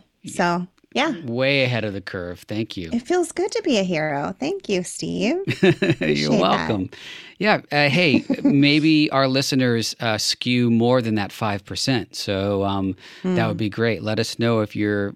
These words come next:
Speaker 2: uh, fully boosted. Um,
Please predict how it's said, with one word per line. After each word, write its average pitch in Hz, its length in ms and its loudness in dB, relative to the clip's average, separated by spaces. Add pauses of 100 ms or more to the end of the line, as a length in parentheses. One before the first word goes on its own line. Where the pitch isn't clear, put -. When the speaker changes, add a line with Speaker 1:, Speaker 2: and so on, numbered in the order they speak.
Speaker 2:
uh, 107 280 -2
fully 107 320 -6
boosted. 101 560 -6 (560)
Um, 95 500 -4